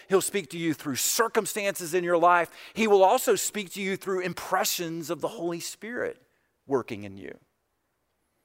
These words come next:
Now, you have to be careful with that a little bit. You've gotta test the spirits, as, as, um, John will tell us, uh, because Satan can give you an impression, and,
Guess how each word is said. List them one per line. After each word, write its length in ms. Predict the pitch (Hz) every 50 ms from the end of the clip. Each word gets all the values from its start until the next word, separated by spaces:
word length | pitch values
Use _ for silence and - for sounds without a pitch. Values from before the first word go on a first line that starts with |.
| _ _ _
Now, 80 | - 135
you 60 | 147
have 140 | 160 175 -
to 60 | 190
be 120 | 147 147
careful 540 | - - - - - 214 233 262 - 233 185
with 140 | 151 139 -
that 220 | 147 139 139 139
a 40 | 143
little 220 | 131 131 131 139 127
bit. 280 | 110 139 156 208 170
You've 100 | 131 131
gotta 160 | 151 139 143
test 480 | 135 - _ - - 165 165 160 - -
the 80 | 160 151
spirits, 580 | - - - - 135 139 156 180 180 - -
as, 260 | 151 135 127 - - - - - - - - _ _ _ -
as, 400 | - 151 143 135 139 139 117 147
um, 280 | 139 123 117 117 120 110 _ _ _ _ _ _ _ _ _ _ _ _ _ _ _ _ _ - - _ _ _ _ _
John 440 | 127 - 151 151 156 165 160 156 156
will 120 | 147 156 143
tell 260 | - - 151 156 180
us, 340 | 202 240 - - - - - _ _ _ _ _ _ _ _ _
uh, 180 | - 143 151 147
because 580 | 135 165 156 - - 165 202 - - - - - _ _ _ _
Satan 580 | - - - 247 311 320 - 143 127 104 90 -
can 160 | - 147 147
give 180 | 135 139 160 131
you 300 | 131 135 135 123 113 120
an 80 | - 135
impression, 600 | 123 107 127 139 120 - - 117 98 87 85 - -
and, 400 | 156 156 160 160 160 160 160